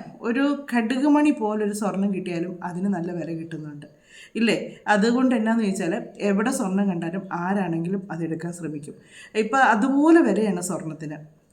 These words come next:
നമ്മളിപ്പോൾ കൂടുതലും വീട്ടിൽ കൂടെ നടക്കുന്നവരാണെങ്കിലും സ്വർണം ഉപയോഗിക്കാതിരിക്കുന്നതായിരിക്കും കൂടുതലും നല്ലത്. സ്വർണം ഉപയോഗിക്കാതിരിക്കുകയെന്ന് വെച്ചാൽ, എന്നാലും കല്യാണം കഴിച്ചവർക്ക് താലിമാല കഴുത്തേണം. അപ്പോൾ ഒരു കുഞ്ഞു മാലയിൽ ഇതാക്കി ഇടുക,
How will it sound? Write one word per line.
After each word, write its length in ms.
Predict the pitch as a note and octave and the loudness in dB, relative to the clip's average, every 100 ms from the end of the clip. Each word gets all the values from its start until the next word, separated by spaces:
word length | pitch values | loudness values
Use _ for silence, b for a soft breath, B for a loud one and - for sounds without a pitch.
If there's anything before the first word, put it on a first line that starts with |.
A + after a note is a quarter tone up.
| - | -4
നമ്മളിപ്പോൾ 460 | A3 A#3 C#4 C#4 C4 | 2 4 4 2 0
കൂടുതലും 420 | A3+ A3+ A#3 B3 - | 2 2 2 2 0
വീട്ടിൽ 260 | G3+ G#3 G#3+ | 0 0 0
കൂടെ 160 | A3+ A#3 | 0 0
നടക്കുന്നവരാണെങ്കിലും 840 | G#3 F#3 G3 G3 F#3 F3 E3+ F#3+ A3+ B B B | -2 -2 0 2 0 -2 -4 -6 -6 B B B
സ്വർണം 360 | B3+ B3 D4 | -2 2 4
ഉപയോഗിക്കാതിരിക്കുന്നതായിരിക്കും 1040 | B3+ G#3+ A3 A3+ B3 A#3 F#3 A3 G3+ E3+ F#3+ | 4 4 2 2 2 2 2 0 0 0 -2
കൂടുതലും 340 | F3+ F3+ G3 | -2 0 2
നല്ലത്. 260 | F#3 D3+ D#3+ | 2 0 -4
സ്വർണം 240 | G#3+ A#3 | 0 2
ഉപയോഗിക്കാതിരിക്കുകയെന്ന് 680 | C4+ C#4 D4 F4 C#4 C#4 C4+ | 4 4 4 4 4 4 4
വെച്ചാൽ, 240 | A#3+ A#3 C#4+ - B B B | 2 0 -2 -4 B B B
എന്നാലും 480 | A#3 B3+ D4+ D#4 E4+ - | 6 8 8 6 4 4
കല്യാണം 340 | C#4 C#4 D4 | 4 6 6
കഴിച്ചവർക്ക് 380 | C#4 C4 A#3+ D4+ | 4 2 0 0
താലിമാല 460 | C4+ G#3+ G3+ G#3+ G#3+ | 2 2 4 2 0
കഴുത്തേണം. 480 | G#3 F#3+ F#3 F3 E3 | 0 -2 -2 -2 -4
അപ്പോൾ 160 | G3 C4+ | -4 -4
ഒരു 80 | C#4 | 0
കുഞ്ഞു 280 | A#3+ A3+ A#3+ | 2 4 4
മാലയിൽ 440 | G3+ F#3 F#3 G3+ | 4 0 0 -2
ഇതാക്കി 400 | - F3+ F3 F#3+ | -2 -6 -8 -4
ഇടുക, 240 | E3 E3 | -4 -6